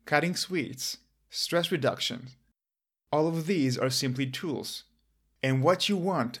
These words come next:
and not the tools, what it is that you want, dictates the path. For example, if vitality and youth are my goals, from there I can ask, "Which tools will help me to get there?" But I don't need all the tools, neither do you.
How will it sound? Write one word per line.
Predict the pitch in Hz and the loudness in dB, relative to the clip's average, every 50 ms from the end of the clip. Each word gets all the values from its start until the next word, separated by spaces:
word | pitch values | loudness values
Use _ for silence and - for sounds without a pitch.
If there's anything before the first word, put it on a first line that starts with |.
| - | -2
and | - 135 131 131 | 0 2 4 6
not | 127 131 139 143 | 6 6 4 4
the | 170 165 | 0 0
tools, | - - - 202 151 110 98 98 - - - - _ _ | 0 -2 0 0 0 0 -2 -4 -8 -8 -10 -12 _ _
what | 135 131 156 160 | 4 6 6 6
it | 170 156 | 8 6
is | 156 165 170 147 | 6 6 4 4
that | 135 156 151 - 165 | 2 2 2 2 2
you | 185 202 | 2 2
want, | 208 165 139 123 117 117 123 131 - - - - _ _ - | 2 4 4 4 4 2 2 -2 -4 -6 -8 -10 _ _ -2
dictates | 127 135 175 170 - - 143 120 117 120 - - | 2 2 2 2 0 0 0 0 0 0 -2 -4
the | - - 131 135 | -2 -2 -2 -2
path. | 135 - 156 151 135 - - 127 - - - _ _ _ _ _ _ _ _ _ _ _ _ | -2 -2 -2 -2 -2 -4 -6 -10 -18 -20 -20 _ _ _ _ _ _ _ _ _ _ _ _
For | - - 156 | 2 4 4
example, | 147 135 135 156 151 135 143 147 139 135 135 - | 4 6 4 2 2 2 2 2 2 2 2 0
if | 156 170 165 - | 0 0 2 4
vitality | 165 151 143 135 - - 156 160 160 160 156 160 - 139 | 4 4 4 2 -2 -2 0 2 2 2 0 0 0 2
and | 127 123 | 2 2
youth | 143 147 147 127 | 2 0 -2 -2
are | 123 120 120 | -2 0 0
my | 123 127 143 180 190 | 0 0 -2 -2 -2
goals, | 156 127 113 104 104 120 123 - - - _ - _ _ _ | 0 0 2 2 0 -2 -4 -6 -10 -10 _ -20 _ _ _
from | - - 147 143 135 | -8 -4 -4 -2 0
there | 139 156 151 156 160 - - - _ _ _ - | 2 2 4 4 2 0 -2 -8 _ _ _ -2
I | 135 | -2
can | 139 139 147 139 | 0 -2 -4 -4
ask, | 117 147 147 139 139 - - - - _ _ _ _ | -2 -2 -2 -2 -4 -4 -8 -12 -18 _ _ _ _
"Which | 139 190 208 - - - - | -8 -6 -4 -2 -4 -4 -2
tools | - 240 214 147 131 131 131 - | -2 0 2 2 2 0 0 -2
will | 135 135 | -2 0
help | 131 143 143 131 135 | 2 2 0 0 0
me | 147 | -2
to | 127 143 | -4 -4
get | 123 - 160 175 175 135 | -2 0 0 0 0 -2
there?" | 131 113 - - - - - - - - - _ _ _ _ _ _ _ _ | 2 4 4 4 4 0 -4 -8 -14 -16 -20 _ _ _ _ _ _ _ _
But | 156 151 - | 2 2 4
I | 156 190 | 2 2
don't | 208 220 196 | 2 2 2
need | 190 185 170 - - | 2 0 -2 -4 0
all | - 143 160 175 190 | 2 2 2 2 2
the | 180 170 139 | 0 0 -2
tools, | 131 - 135 123 110 104 117 127 - - - - _ _ _ | -2 -2 -2 -2 -2 -2 -6 -8 -10 -12 -14 -16 _ _ _
neither | - 139 151 147 156 156 | -6 -4 -2 -2 -2 0
do | 147 151 | 0 0
you. | 151 170 185 156 - 127 - | 0 0 -2 -2 -4 -8 -12